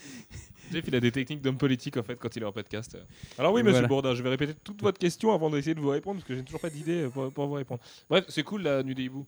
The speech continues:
Speaker 1: On peut en conclure ça.
Speaker 2: Ah oui, non, c'est
Speaker 1: Malgré
Speaker 2: cool,
Speaker 1: ce
Speaker 2: de
Speaker 1: twist
Speaker 2: toute
Speaker 1: de fin
Speaker 2: façon.
Speaker 1: qui, c'est vrai, n'est pas parfait, qui montre un peu que Scott Snyder est un homme comme les autres, euh, ça, ça marche plutôt bien.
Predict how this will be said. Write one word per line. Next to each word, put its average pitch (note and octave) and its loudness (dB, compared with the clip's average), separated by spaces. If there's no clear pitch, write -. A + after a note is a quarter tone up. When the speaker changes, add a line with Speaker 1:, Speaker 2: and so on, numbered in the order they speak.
Speaker 1:
On A2+ -14
peut A#2 -6
en A#2 -4
conclure B2 -12
ça. A2+ -2
Speaker 2:
Ah D3 4
oui, G#3 6
non, C#3 0
c'est - -6
Speaker 1:
Malgré C3+ 6
Speaker 2:
cool, F#2 4
Speaker 1:
ce - 4
Speaker 2:
de A2 4
Speaker 1:
twist C3+ 2
Speaker 2:
toute C#3 6
Speaker 1:
de A#2+ 6
fin - -
Speaker 2:
façon. C#3+ 4
Speaker 1:
qui, A#2 -8
c'est B2 -4
vrai, C3 0
n'est C3 -4
pas A#2 0
parfait, D3 -4
qui A#2 -12
montre A#2 -10
un A2+ -10
peu B2 -14
que A2+ -16
Scott A2 -16
Snyder A#2 -8
est G#2+ -14
un G#2 -8
homme B2 -6
comme G#2+ -14
les A#2 -8
autres, D3 -10
euh, G2 -10
ça, A#2 -8
ça A#2+ -6
marche A#2 -4
plutôt C#3+ -8
bien. D#3 -8